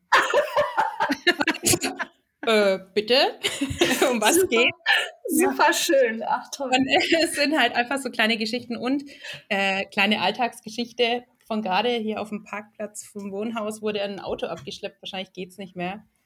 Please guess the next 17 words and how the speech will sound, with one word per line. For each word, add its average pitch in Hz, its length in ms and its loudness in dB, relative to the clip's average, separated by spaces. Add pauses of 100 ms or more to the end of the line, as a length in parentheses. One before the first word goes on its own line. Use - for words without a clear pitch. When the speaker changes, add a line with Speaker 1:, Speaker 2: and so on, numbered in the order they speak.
(440)
Speaker 1:
ähm, 180 400 -4
wegen 185 240 -8
dem, 180 280 -10 (200)
der 185 160 -6
Kälte. 214 520 -6 (120)
Und 185 240 -10
auf 190 160 -12
den 190 240 -10
Autos 208 460 -8
steht 196 280 -10
hier 196 200 -6
zum 202 140 -12
Abschleppen 190 600 -10
hinaus 190 800 -6
Auto. 180 480 -12 (500)
Speaker 2:
Ach, - 260 0
ehrlich? 254 680 -2